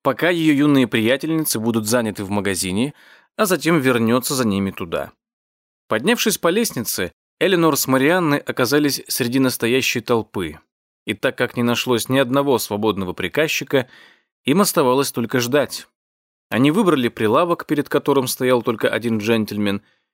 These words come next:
и сели сбоку, полагая, что он задержится не особенно долго,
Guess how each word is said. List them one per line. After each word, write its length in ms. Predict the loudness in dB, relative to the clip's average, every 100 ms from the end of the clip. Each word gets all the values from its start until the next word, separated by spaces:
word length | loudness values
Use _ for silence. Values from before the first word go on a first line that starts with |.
| _ -4
и 80 |
сели 240 | 0 2 2
сбоку, 580 | 0 2 2 4 0 -2 -10 _ _ -2
полагая, 380 | 0 2 4 2
что 160 | 0
он 120 | 0 0
задержится 520 | 2 2 0 -2 0
не 120 | 0
особенно 480 | 0 -2 -2 0 0
долго, 480 | 2 2 2 -4